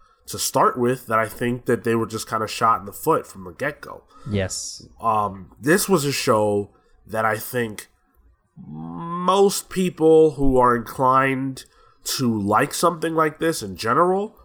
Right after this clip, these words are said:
Speaker 1: were hyped for.
Speaker 2: Mm-hmm.
Speaker 1: Because it looked good. It didn't look cheesy. It didn't look stupid. It looked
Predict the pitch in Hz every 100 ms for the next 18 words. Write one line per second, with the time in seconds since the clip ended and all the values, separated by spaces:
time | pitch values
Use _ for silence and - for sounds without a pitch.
0 | _ 90 104 120 - 117 - - - -
1 | - _ - - 113 107 104 - _ -
2 | 143 151 165 165 - - 175 170 110 151
3 | 143 139 156 - - - 165 165 135 147
4 | 139 143 151 135 - - - 147 151 135
5 | 127 120 - - - 127 147 165 -